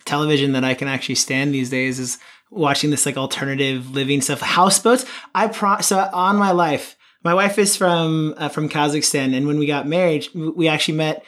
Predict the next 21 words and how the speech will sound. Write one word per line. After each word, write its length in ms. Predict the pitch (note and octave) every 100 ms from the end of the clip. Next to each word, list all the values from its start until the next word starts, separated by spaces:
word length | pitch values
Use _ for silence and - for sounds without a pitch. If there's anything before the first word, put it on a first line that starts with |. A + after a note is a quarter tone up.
| - _
in 140 | F3 D#3+
the 60 |
U 160 | D#3 D3+
K. 380 | - C#3 D#3+ - - _ _ E3+
And 460 | D#3+ D3+ D3+ D3+ -
when 420 | D3+ D3+ C#3+ C3+ -
we 400 | D3+ D3+ D3 C#3+
got 200 | C#3+ C#3+
married, 420 | D#3 D#3+ D3 C3+
I 200 | C#3 C#3
tried 540 | C3 - - E3 F3 E3+
my 240 | D3+ C3+
best 360 | B2+ C#3+ C#3 -
to 60 |
convince 380 | D3 C3 C3 B2
her 60 | D3
to 80 |
live 160 | C3+ B2+
in 80 | B2+
a 40 |
houseboat. 600 | A2 B2 A#2+ - E3+ E3+